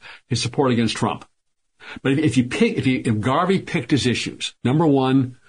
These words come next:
the open border. This is not just Brandon. This is the entire Democrat Party is in favor of an open border and in favor of the orchestrated invasion of America.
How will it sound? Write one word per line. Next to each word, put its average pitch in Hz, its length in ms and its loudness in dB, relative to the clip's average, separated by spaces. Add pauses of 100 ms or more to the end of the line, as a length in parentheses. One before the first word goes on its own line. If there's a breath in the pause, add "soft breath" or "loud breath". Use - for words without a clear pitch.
(160 loud breath)
the 123 80 4
open 127 240 2
border. 101 360 0
This 147 220 0
is 127 140 0
not 143 280 0
just 127 280 -2
Brandon. 127 640 0 (1200 soft breath)
This 131 200 2
is 123 100 0
the 120 100 2
entire 147 460 0
Democrat 143 640 -2
Party 113 460 0 (160 loud breath)
is 104 140 0
in 107 120 2
favor 131 420 0
of 117 120 0
an 113 140 0
open 139 360 2
border 113 500 2
and 104 240 0
in 104 120 4
favor 131 500 0
of 101 500 -2
the 98 320 2 (240 loud breath)
orchestrated 131 680 0
invasion 113 640 2
of 110 100 0
America. 101 560 -2